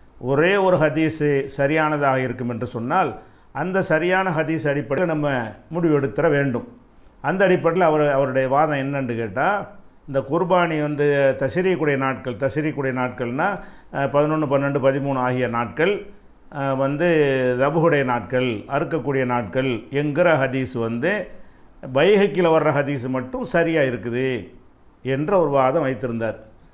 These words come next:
அந்த வாதத்துல என்ன சொல்றாருன்னு கேட்டா, அந்த அறிவிப்பாளர் மு-, முஆவியா பின் யஹ்யா சதஃபி என்கிற ஒரு அறிவிப்பாளர் வந்து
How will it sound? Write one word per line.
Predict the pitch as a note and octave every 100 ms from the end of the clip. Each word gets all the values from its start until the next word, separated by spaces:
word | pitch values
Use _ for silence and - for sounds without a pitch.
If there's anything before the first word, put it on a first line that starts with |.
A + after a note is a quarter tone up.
| _ - - - - - -
அந்த | D3+ D#3
வாதத்துல | C#3+ F3 G3 - E3 D3
என்ன | D#3+
சொல்றாருன்னு | F#3 D3+ C#3 C#3 B2+
கேட்டா, | B2+ B2+ F3
அந்த | D#3
அறிவிப்பாளர் | C3 C#3 F#3 F3+ E3 D3+ D3
மு-, | C3 C3+ C#3
முஆவியா | C3+ C3+ D3 D#3+ D#3+ D#3
பின் | C#3 C#3+
யஹ்யா | C#3 B2+ C#3+ D3+ B2+
சதஃபி | B2 C#3 B2 C#3+ D#3+
என்கிற | C#3+ C3 B2+ A#2+
ஒரு | A#2
அறிவிப்பாளர் | A2+ A#2+ C#3+ A2+ A#2+ A2+
வந்து | A2+ A#2 C3 G#3